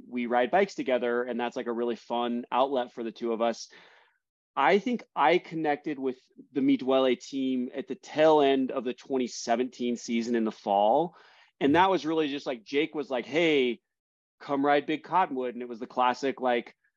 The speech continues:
Dave Sharp and Paul and, like, you know, all these people just hammering. And I'm like, "Wow, these guys go really hard up this canyon." And so because of that, I think I got into the Zwift program for that winter.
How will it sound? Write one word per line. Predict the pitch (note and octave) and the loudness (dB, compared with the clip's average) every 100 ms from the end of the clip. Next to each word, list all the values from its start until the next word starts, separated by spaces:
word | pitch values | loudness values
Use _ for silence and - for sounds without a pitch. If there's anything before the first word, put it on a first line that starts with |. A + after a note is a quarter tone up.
| _ _ _ - | _ _ _ 0
Dave | C#3 C#3 | 4 4
Sharp | - D3+ C#3+ C#3 - _ - | 2 2 4 2 -4 _ -8
and | C3+ B2 A#2+ A2+ | -4 -4 -6 -8
Paul | - D#3 C#3+ C3 B2 A#2 - | -2 4 6 6 4 0 -4
and, | C3+ B2+ | -8 -6
like, | B2 A#2+ A2+ _ _ _ _ _ _ _ | -4 -4 -6 _ _ _ _ _ _ _
you | F3 | 0
know, | C3+ B2+ - | 0 0 -4
all | - E3 | 2 2
these | D#3+ C#3 | 4 0
people | D3+ D3 C3 | -2 -4 -4
just | B2 | -6
hammering. | A#2+ C#3 E3 C#3+ | -2 0 2 2
And | A#2+ | 2
I'm | A#2+ | -2
like, | D3 | -2
"Wow, | C#3 | -2
these | A#2+ B2+ | -2 -4
guys | D3+ B2 | -4 -4
go | A2+ | -4
really | A#2+ A2 C#3+ C3 | -6 -2 0 0
hard | B2+ B2+ | 0 0
up | B2 - | 0 -4
this | A#2 | -10
canyon." | - F3+ F3+ C#3 B2 - - - _ | -2 2 4 4 0 -4 -16 -20 _
And | D#3+ | -4
so | - E3 | 4 4
because | C#3+ C#3 - G#3+ G#3 | 6 2 2 2 4
of | G3+ | 2
that, | C#3+ C#3 C3 C#3 | 4 4 4 0
I | C3+ | -4
think | E3 D#3 | -4 -2
I | C#3+ | 0
got | C3+ C3+ | 2 0
into | C#3 B2 | 0 -6
the | A#2+ | -8
Zwift | A2 A2+ D3+ D#3 | -8 2 2 2
program | - C3+ A#2+ A#2+ A#2 | -2 0 0 0 -2
for | A2+ | -4
that | A#2 A2 | -2 -2
winter. | A2+ D#3 D#3+ B2 G#2+ | 0 -2 -2 -4 -4